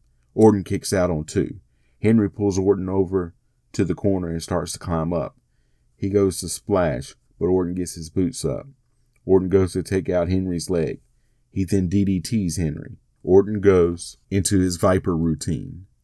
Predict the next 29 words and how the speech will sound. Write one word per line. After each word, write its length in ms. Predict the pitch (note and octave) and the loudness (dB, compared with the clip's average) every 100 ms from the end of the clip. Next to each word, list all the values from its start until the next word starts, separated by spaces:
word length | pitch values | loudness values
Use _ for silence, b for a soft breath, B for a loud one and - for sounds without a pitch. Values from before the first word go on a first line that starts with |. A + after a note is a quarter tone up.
| _ _ _ _ _ - | _ _ _ _ _ -2
Henry 300 | A2 G2 F#2+ | 2 2 2
rolls 480 | F2+ F2+ F2+ E2+ - | 2 2 0 -4 -8
to 220 | - F#2+ | -8 -6
the 200 | E2 E2+ | -2 2
apron. 440 | D#2+ D#2 - - - _ _ _ | 2 0 -10 -16 -20 _ _ _
Orton 260 | - F#2+ F#2 | -2 -2 2
goes 300 | F#2+ F#2 E2+ | 2 2 -2
for 140 | - | -4
the 140 | F2 F#2 | 0 0
apron 320 | F2+ F#2+ F2 | 0 -2 -2
D 120 | F#2+ | -2
D 160 | F#2+ F2+ | -4 -4
T 440 | - G#2 A2 B2 _ _ _ | -4 -2 -4 -8 _ _ _
and 180 | - F2 | -6 -6
hits 380 | D2 F2+ - - | -2 -2 -2 -8
it. 260 | - - _ _ _ _ | -12 -20 _ _ _ _
He 120 | - | -2
gets 200 | G2 G#2 | 2 2
the 100 | - | 0
two 220 | E2+ G2+ F2 | 0 0 0
count, 320 | C#2 - - _ _ _ _ _ | -2 -6 -12 _ _ _ _ _
but 140 | F2+ F2+ | -6 -2
Henry 280 | G#2 G2+ | 0 0
gets 260 | F2 G2 - | 0 -2 -4
his 200 | F2 - | -6 -6
hand 380 | A2 F#2+ F#2 E2 | -2 0 -2 -2
on 180 | D#2+ E2 | -4 -4
the 80 | |
ropes. 560 | D#2+ D#2+ C#2 - - - | -2 -2 -4 -10 -16 -16